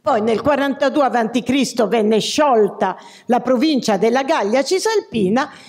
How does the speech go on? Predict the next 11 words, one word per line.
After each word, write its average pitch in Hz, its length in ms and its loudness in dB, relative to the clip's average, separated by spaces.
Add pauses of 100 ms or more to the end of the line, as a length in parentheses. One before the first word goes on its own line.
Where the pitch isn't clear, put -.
(280)
e - 640 -6
tutte 392 440 0
le 269 420 -2
città - 1120 -4
del 311 340 -2
Veneto 240 600 -2
divennero 202 1080 -2
municipi 285 1120 0
o 415 140 -2
colonie 220 760 0
romane. 190 640 -4